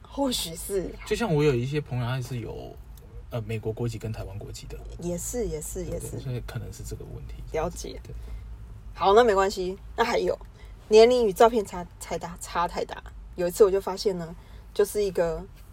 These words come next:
Speaker 1: 老人家的照片，大概年约六十几。然后呢，对，老人家的照片，然后他的年龄写四十几岁，这是一种。另外一种是，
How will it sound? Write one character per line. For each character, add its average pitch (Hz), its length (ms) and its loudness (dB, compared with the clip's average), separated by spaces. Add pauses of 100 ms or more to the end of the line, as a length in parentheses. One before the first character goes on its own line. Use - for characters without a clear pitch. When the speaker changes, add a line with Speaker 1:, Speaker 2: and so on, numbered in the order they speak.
(100)
Speaker 1:
老 165 180 0
人 165 120 -4
家 180 140 2
的 165 40 -2
照 180 200 -6
片， - 220 -12 (640)
大 165 140 -8
概 175 380 -2
年 170 480 -6
约 196 120 8
六 196 140 6
十 170 120 -10
几。 - 200 -14 (720)
然 165 120 -6
后 208 200 2
呢， 175 340 -4 (720)
对， 180 140 2
老 160 120 -2
人 165 100 -6
家 175 100 0
的 170 60 -2
照 165 140 -6
片， - 260 -10
然 165 100 -8
后 190 120 -2
他 208 60 0
的 185 100 0
年 160 180 -8
龄 160 160 -10
写 160 300 -6 (680)
四 - 200 -4
十 - 120 -8
几 - 120 -14
岁， - 220 -10 (200)
这 185 100 -10
是 190 140 -2
一 190 60 -2
种。 - 200 -8 (440)
另 285 120 4
外 277 180 10
一 262 40 8
种 180 200 2
是， 202 300 2